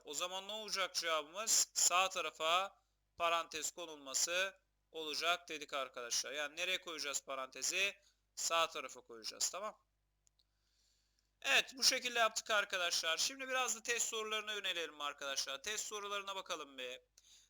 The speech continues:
Test sorularını hızlı hızlı yapacağız arkadaşlar. Çünkü, e, diğer sınıfla biraz aramızda ufak biraz fark var. Bir dört beş soruluk fark var.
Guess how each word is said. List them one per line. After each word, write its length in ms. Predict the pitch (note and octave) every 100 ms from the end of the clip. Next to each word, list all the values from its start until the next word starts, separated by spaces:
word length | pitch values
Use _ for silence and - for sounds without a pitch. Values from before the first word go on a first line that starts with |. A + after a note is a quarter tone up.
| _
Test 220 | B3 B3
sorularını 500 | B3 A#3+ A#3 A3+ A3
hızlı 380 | A3 A3 G#3+ G#3
hızlı 200 | G#3+ G#3+
yapacağız 380 | G#3 G3 G3 F3+
arkadaşlar. 640 | E3+ D#3+ D#3 D3 - D3 D3+
Çünkü, 520 | F#3+ F3+ F#3 F3+ F3+
e, 500 | - D3+ D3+ D3 D3+
diğer 220 | E3 E3+
sınıfla 520 | F3 - F#3 - F3+
biraz 240 | F3 E3+ E3+
aramızda 680 | E3+ E3 D#3+ D#3+ D#3+ D#3+ - -
ufak 380 | - D#3+ -
biraz 280 | D#3 D#3 D3
fark 320 | E3 D#3+ -
var. 200 | B2 A#2
Bir 160 | C3 B2+
dört 260 | C#3 C3+ -
beş 140 | B2
soruluk 420 | - B2+ B2+ B2
fark 320 | - C#3+ -
var. 240 | A#2+ B2+